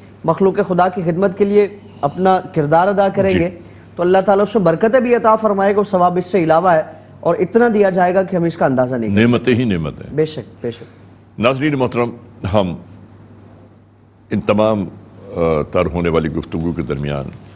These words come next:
Speaker 2: आप तमाम मुअज़्ज़िज़ ख़वातीन हज़रात से सिर्फ यही गुजारिश करते हैं कि नेकी भलाई के इन कामों में एहसास के हाथ मजबूत कीजिए और एहसास को आपकी जानिब से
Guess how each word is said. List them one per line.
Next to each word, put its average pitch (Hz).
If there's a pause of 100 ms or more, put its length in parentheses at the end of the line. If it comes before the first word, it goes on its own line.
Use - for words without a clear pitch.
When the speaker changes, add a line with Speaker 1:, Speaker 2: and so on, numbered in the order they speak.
(380)
Speaker 2:
आप 78
तमाम 92
मुअज़्ज़िज़ 78
ख़वातीन 76
हज़रात 69
से 78
सिर्फ 71
यही 76
गुजारिश 69
करते 71
हैं 80
कि 76
नेकी 73
भलाई 71
के 73 (800)
इन 101
कामों 76
में 78
एहसास -
के 73
हाथ 67 (120)
मजबूत 73
कीजिए 71 (420)
और 78
एहसास 82
को 69 (360)
आपकी 80
जानिब 73
से -